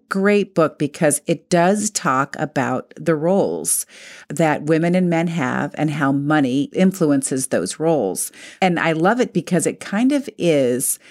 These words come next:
a how-to on how to establish a peer or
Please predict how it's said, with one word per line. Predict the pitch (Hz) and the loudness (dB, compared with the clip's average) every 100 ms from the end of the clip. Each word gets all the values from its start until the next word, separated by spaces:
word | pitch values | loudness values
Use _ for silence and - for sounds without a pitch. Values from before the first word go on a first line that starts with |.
| - - | -20 -16
a | - | -8
how-to | 143 - 175 175 170 170 - 156 82 69 - _ - - - | -6 -2 0 2 0 -2 -2 -2 -2 -6 -12 _ -20 -18 -2
on | 156 | 0
how | 147 170 170 | 0 -2 0
to | 202 - 233 | 0 0 0
establish | 240 - 147 120 117 110 - - - | 0 0 0 -2 -2 -6 -4 -6 -2
a | 156 | -4
peer | 139 - - 165 113 98 151 _ | -4 -6 -2 0 0 -4 -6 _
or | 156 151 | 0 0